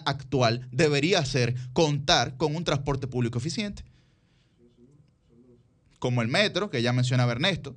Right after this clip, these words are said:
que me parece que el gobierno debe seguir construyendo metros y telesféricos. Pero el gobierno también tiene que garantizar que aunque los, el sector privado de transporte y los sindicatos quieran mantenerse, no hay problema, pero tiene que ser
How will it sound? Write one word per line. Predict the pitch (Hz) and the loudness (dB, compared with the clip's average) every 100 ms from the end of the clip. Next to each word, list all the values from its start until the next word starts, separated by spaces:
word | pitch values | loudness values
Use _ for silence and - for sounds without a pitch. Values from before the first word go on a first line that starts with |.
| - - | -18 -8
que | |
me | 123 | -4
parece | 117 123 139 | -2 -2 -2
que | 131 | -4
el | 131 | -2
gobierno | 120 139 202 165 147 - - | -2 0 0 0 -8 -12 -6
debe | 113 143 | -2 0
seguir | 135 139 123 196 202 - - | 0 0 2 2 0 -4 -6
construyendo | 135 117 127 143 143 | -4 0 2 2 2
metros | - 165 165 131 147 - _ _ _ _ _ | 0 -2 -4 -8 -10 -18 _ _ _ _ _
y | - | -4
telesféricos. | 139 123 107 160 170 127 120 - - - - _ _ _ _ _ - | 0 0 0 0 0 -2 -8 -14 -20 -20 -20 _ _ _ _ _ -2
Pero | 196 | 2
el | 185 | 2
gobierno | 156 170 208 | 2 0 0
también | 220 185 208 214 | -2 0 -2 0
tiene | 180 220 | -2 -2
que | 214 | 0
garantizar | 202 185 180 165 170 156 139 - - _ _ _ - | 0 -2 -4 -2 2 2 0 -6 -20 _ _ _ 0
que | 156 | 2
aunque | 156 147 147 | 2 0 -2
los, | 135 139 139 | 0 -2 -2
el | 143 | -4
sector | 127 127 127 220 | -2 0 0 -2
privado | 233 196 180 151 147 147 | 0 2 4 2 0 -4
de | 135 | -6
transporte | 123 110 151 139 123 123 123 | -4 -2 0 0 -2 -6 -2
y | |
los | 151 123 | -2 0
sindicatos | 143 123 123 180 139 123 113 - - - | -2 -2 2 2 0 -4 -12 -16 -20 -6
quieran | 135 175 240 214 | 2 4 4 2
mantenerse, | 185 165 143 131 110 - | -2 0 0 0 0 -4
no | - 107 | -4 -4
hay | |
problema, | 110 113 131 180 120 | -2 -2 -2 -2 -4
pero | 110 | -4
tiene | 101 101 | -4 -6
que | 101 | -6
ser | 104 113 | -6 -6